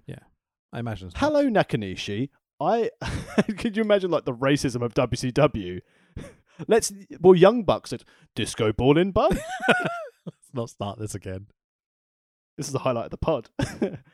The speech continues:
Speaker 2: "Disco ball in bum. You fall down. I win. I win match." <laughs>
Speaker 1: You face. I disco dance. Right? I win. Good. Yeah. <laughs>
Speaker 2: "You know
Speaker 1: What?
Speaker 2: Night Fever? Night Fever, Night Fever.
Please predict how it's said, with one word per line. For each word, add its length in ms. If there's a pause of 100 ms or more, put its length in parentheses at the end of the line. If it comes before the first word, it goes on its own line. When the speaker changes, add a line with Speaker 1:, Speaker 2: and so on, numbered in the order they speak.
(240)
Speaker 2:
"Disco 320
ball 200
in 100
bum. 320
You 160
fall 240
down. 380
I 140
win. 400
I 120
win 160
match." 380
<laughs> 580
Speaker 1:
You 120
face. 420 (240)
I 160
disco 340
dance. 420 (220)
Right? 200 (120)
I 120
win. 440
Good. 280 (100)
Yeah. 260 (520)
<laughs> 520
Speaker 2:
"You 120
know 80
Speaker 1:
What? 80
Speaker 2:
Night 240
Fever? 380 (160)
Night 260
Fever, 320
Night 260
Fever. 380